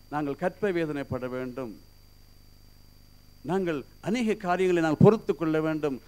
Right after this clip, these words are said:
அநேக காரியங்களை நாங்கள் சகித்து கொள்ள வேண்டும். ஹல்லேலூயா. கர்த்தர் அப்படிப்பட்ட ஒரு சகிக்கிற உணர்வை உடையவர்களைத்தான் கர்த்தர் தேடுகிறார்.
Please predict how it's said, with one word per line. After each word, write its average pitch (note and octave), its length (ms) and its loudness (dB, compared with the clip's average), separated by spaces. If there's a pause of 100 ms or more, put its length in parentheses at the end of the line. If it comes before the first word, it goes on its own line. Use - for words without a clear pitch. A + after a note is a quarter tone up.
(200)
அநேக A3+ 220 -2 (140)
காரியங்களை F#3+ 360 6
நாங்கள் E3+ 220 4
சகித்து A3 400 2
கொள்ள E3+ 160 4 (100)
வேண்டும். F3 320 0 (400)
ஹல்லேலூயா. G#3 480 0 (460)
கர்த்தர் G#3 260 4
அப்படிப்பட்ட A3 420 4 (460)
ஒரு E3 180 2
சகிக்கிற A3 500 6 (520)
உணர்வை B3+ 400 10
உடையவர்களைத்தான் G3+ 720 4
கர்த்தர் F3 320 -4
தேடுகிறார். C#3 520 -2